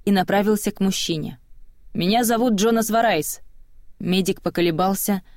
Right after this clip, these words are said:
но всё же протянул руку. «Макс Феллон», представился в свою очередь лидер группы и пожал ладонь. «Ты здесь главный?» «Э...» Арлис поступила так, как подсказывала ей интуиция.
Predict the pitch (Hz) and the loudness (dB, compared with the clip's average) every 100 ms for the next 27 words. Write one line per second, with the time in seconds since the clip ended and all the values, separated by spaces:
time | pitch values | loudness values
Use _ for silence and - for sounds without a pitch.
0 | - 202 208 - 240 226 226 226 208 202 | -4 0 0 2 0 0 0 2 2 4
1 | 202 180 147 - - - - - - - | 4 2 -2 -6 -12 -14 -20 -20 -20 -20
2 | - - 165 165 208 - - 170 160 165 | -18 -8 -2 0 0 -2 0 2 2 0
3 | 165 - - - - - - 170 - 185 | -4 -14 -20 -20 -20 -12 -6 -4 -2 0
4 | 180 175 175 160 170 170 170 170 185 175 | 0 0 -2 -4 0 2 2 0 -2 -2
5 | 170 170 170 156 175 190 202 190 - - | -2 0 0 0 0 0 -2 -4 -6 -18
6 | - 175 175 170 175 170 170 165 156 147 | -8 -4 -2 0 0 2 0 0 -2 -4
7 | - - - - - - - - 233 208 | -14 -20 -20 -20 -20 -20 -10 0 2 2
8 | 208 165 170 156 156 156 - - - - | 0 2 0 0 -4 -8 -12 -20 -20 -20
9 | - - 185 185 170 165 160 156 - - | -20 -4 0 2 2 2 2 0 -6 -16
10 | - - - - - 208 226 226 - 196 | -20 -20 -20 -10 -2 2 2 2 0 -6
11 | - 185 190 175 170 - 214 220 202 190 | -4 -2 0 0 0 -2 -2 -2 -4 -4
12 | - - 190 180 175 175 160 180 - 180 | -4 -2 0 0 0 0 0 0 0 -2
13 | 165 170 156 - 175 160 | 0 0 0 -2 -6 -8